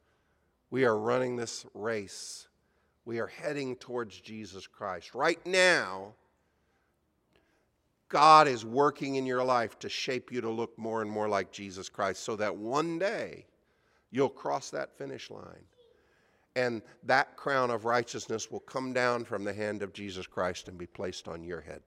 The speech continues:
too. That's what it means.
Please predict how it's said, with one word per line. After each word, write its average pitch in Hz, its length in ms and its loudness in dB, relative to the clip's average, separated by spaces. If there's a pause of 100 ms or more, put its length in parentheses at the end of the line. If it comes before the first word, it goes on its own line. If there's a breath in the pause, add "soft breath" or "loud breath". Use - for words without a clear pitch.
too. 78 180 -20 (1400)
That's 135 200 -6
what 139 140 4
it 127 140 -2
means. 107 800 -8